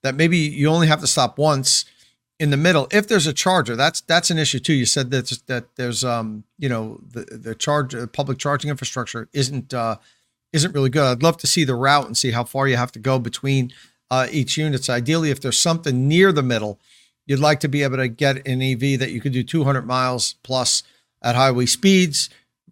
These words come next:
stop for one recharge, and then make it to your destination. Otherwise, you're,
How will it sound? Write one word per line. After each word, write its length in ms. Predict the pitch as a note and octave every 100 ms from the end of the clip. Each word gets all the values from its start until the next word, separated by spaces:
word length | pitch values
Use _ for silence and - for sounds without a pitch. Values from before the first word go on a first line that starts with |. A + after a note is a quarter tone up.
| _
stop 380 | - - D3 C#3
for 100 | D3+
one 280 | C3 E3 F#3+
recharge, 500 | D#3+ C#3 D3 B2+ A#2
and 120 | B2+
then 100 | B2+
make 220 | C3 C#3
it 80 | C3+
to 100 | -
your 80 | B2+
destination. 680 | B2+ A#2 B2 B2 C3+ - A2+
Otherwise, 380 | A#2+ A#2+ A#2
you're, 160 | A2+ G#2